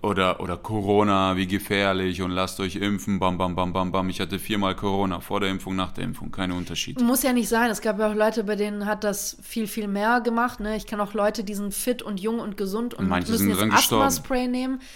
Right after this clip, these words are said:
Speaker 2: So ist das nicht. Aber ich glaub, dass die Angst, die geschürt wurde, war, stand nicht in dem Verhältnis.
Speaker 1: Die war
Speaker 2: Absolut
Speaker 1: schon
Speaker 2: nicht.
Speaker 1: heftig.
Speaker 2: Ja,
Speaker 1: Ja.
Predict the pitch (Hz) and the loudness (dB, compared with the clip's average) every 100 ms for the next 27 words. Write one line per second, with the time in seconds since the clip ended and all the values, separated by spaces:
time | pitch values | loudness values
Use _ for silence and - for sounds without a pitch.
0 | - - 226 220 226 220 - 247 254 - | -20 -6 2 2 2 -2 0 -2 -2 -2
1 | 208 220 233 214 220 214 - 196 208 277 | 0 0 2 0 0 -4 -4 -2 0 0
2 | - 214 202 - 226 208 - 208 202 180 | -2 -4 -4 -2 -2 -2 -2 -2 -2 -2
3 | 196 - - 208 196 202 202 - 196 185 | -4 -4 -4 -4 -4 -6 -8 -6 -8 -6
4 | 185 180 170 160 165 - 107 95 98 98 | -8 -6 -6 -8 -10 -2 0 6 8 8
5 | 95 95 - 95 92 92 85 - - - | 6 2 0 0 0 -2 -6 -8 -6 -6
6 | - 80 175 170 - - 85 82 | -6 -8 -4 -6 -6 -6 -6 -6